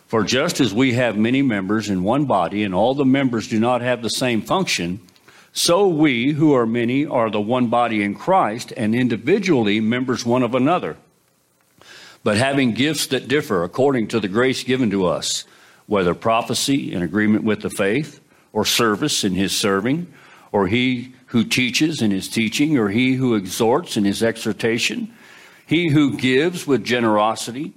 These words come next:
he who leads with diligence, he who shows mercy with cheerfulness, let love be without hypocrisy. By abhorring what is evil, clinging to what is good,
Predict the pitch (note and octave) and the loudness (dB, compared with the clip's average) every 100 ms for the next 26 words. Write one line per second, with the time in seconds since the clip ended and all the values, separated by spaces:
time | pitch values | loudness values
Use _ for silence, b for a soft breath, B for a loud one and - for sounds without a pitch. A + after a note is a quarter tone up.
0 | b b - D3+ D3 D3 B2+ A2+ B2+ C3 | b b -2 2 4 4 2 0 0 0
1 | E3+ C3 B2+ G#2 A2 A2+ A#2 G#2+ D3 - | 0 -4 -6 -6 0 2 2 0 -2 -2
2 | - B2 C3 B2 A#2 - C#3 C3+ - A2+ | 0 2 2 2 0 2 4 4 2 2
3 | A2+ A#2 D#3+ D#3 A2+ - A#2 A2+ A#2 B2+ | 2 0 -2 0 -2 0 0 0 0 0
4 | E3 - - b b b b b - D3+ | -2 -6 -10 b b b b b -2 0
5 | A3 F3 E3+ E3 B2 A#2+ B2+ A#2+ E3 B2+ | 2 2 4 4 2 0 -4 2 2 2
6 | A2+ A2+ B2 A#2 B2+ - D#3+ - F#2+ - | 0 0 0 0 -4 0 -2 -2 -6 -6
7 | E2 D2+ _ _ b b b b - C3+ | -8 -12 _ _ b b b b 0 2
8 | D3 C#3 A#2+ D3+ G#3 F#3+ B2+ B2 A#2 C#3 | 2 0 0 4 6 4 2 -2 0 2
9 | C3+ C3+ F3+ E3+ G#2+ G2 - - G#3 F#3 | 2 -2 -2 0 0 -2 -2 0 2 2
10 | A#2 G#2+ A2+ G#2+ A2 G#2+ A2 A#2+ D#2 B1 | 2 0 2 2 0 -2 0 0 0 -4